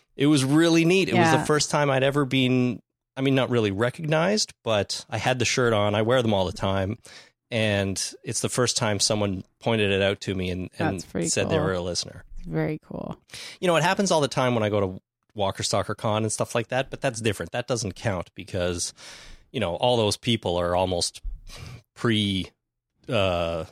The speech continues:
Speaker 1: predisposed to be listeners of ours, right? The, us and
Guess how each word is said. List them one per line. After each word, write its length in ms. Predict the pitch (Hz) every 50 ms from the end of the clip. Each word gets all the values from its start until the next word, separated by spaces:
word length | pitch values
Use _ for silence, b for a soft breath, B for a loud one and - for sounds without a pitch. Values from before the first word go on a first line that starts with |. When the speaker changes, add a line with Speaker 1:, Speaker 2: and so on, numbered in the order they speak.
| - - _ _ _ _ _
Speaker 1:
predisposed 720 | - 139 120 110 - - - 107 110 107 101 98 - - -
to 100 | - 90
be 400 | 85 - 104 95 92 85 80 - _ -
listeners 520 | - 113 104 90 - - 92 87 85 90
of 100 | 95 87
ours, 320 | 87 85 85 85 87 - -
right? 300 | 107 98 110 117 131 - _ - -
The, 200 | 110 107 107 -
us 340 | 113 101 98 101 - - -
and 220 | 92 87 90 87